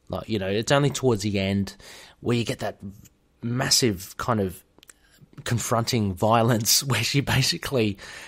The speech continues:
spears a guy through the back and, uh, like, decimates his face through the other <laughs> side, you know? Um, but yeah, uh, so it gives you a good sense of, of the characters and things to come.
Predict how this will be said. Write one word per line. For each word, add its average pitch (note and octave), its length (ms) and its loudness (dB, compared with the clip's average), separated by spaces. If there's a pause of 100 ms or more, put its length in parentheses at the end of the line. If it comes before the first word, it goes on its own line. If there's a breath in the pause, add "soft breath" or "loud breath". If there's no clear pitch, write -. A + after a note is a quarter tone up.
(180 loud breath)
spears C#3+ 360 2
a A#2+ 40 0
guy A2+ 160 8
through A2+ 180 0
the G#2 80 2
back G#2+ 380 2
and, G#2 320 2
uh, G2 600 2
like, G2 180 0
decimates G#2 480 0
his F2 160 -2
face - 600 -2
through G2+ 220 -2
the G2+ 140 0
other F#2+ 140 -2
<laughs> - 0 -
side, G2+ 640 4
you G#2+ 160 -4
know? A2 200 0 (440 loud breath)
Um, A2+ 560 6 (840)
but B2+ 240 4
yeah, A#2 920 6
uh, C3 40 -2
so C3+ 460 6 (420)
it G#2 100 -2
gives F3+ 220 0
you G3+ 120 8
a - 20 8
good A#2+ 220 2
sense G#2 440 -2
of, G#2 240 -8
of G2+ 220 -4
the A2+ 80 -4
characters G#2 460 -2
and G2 120 -4
things A2 240 -2
to A2+ 80 -6
come. D3 300 0